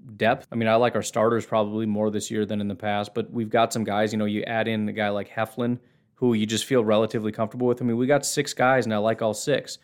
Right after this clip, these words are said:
for different reasons and to varying degrees, but I like 'em. Um, corner, I like the fact that we have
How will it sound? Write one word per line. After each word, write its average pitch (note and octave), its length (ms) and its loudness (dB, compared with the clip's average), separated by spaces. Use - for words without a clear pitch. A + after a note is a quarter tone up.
for B3+ 120 -2
different D#3 360 2
reasons A2 340 0
and G#2 140 -4
to A2+ 80 -8
varying G#2 400 0
degrees, G2+ 420 -6
but G2 140 -4
I - 20 -2
like G2+ 300 -4
'em. - 80 -10
Um, G#2+ 440 0
corner, C#3 500 4
I A2+ 60 8
like A2+ 240 4
the G#2+ 80 -6
fact A#2 260 2
that A2+ 80 -6
we A2+ 160 -2
have A2 400 0